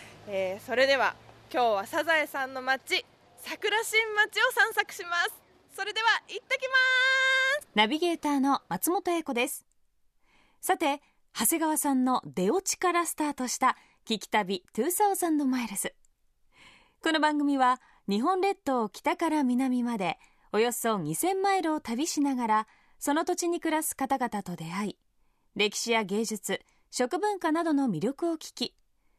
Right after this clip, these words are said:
Speaker 2: その町ならではの音に触れ合う旅番組です。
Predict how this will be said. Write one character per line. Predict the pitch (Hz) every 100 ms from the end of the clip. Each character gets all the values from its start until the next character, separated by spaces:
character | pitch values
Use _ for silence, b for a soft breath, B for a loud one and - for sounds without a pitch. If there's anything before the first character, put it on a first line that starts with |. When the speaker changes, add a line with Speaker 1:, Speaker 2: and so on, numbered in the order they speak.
| _ _
Speaker 2:
そ | - 294
の | 330
町 | 320 - 294
な | 269
ら | 381
で | 370
は | 311 269
の | 262 254 _ -
音 | 180 359
に | 415 370
触 | 302
れ | 294
合 | 277
う | 240 -
旅 | - 175
番 | 196 226
組 | 190 175
で | -
す。 | - -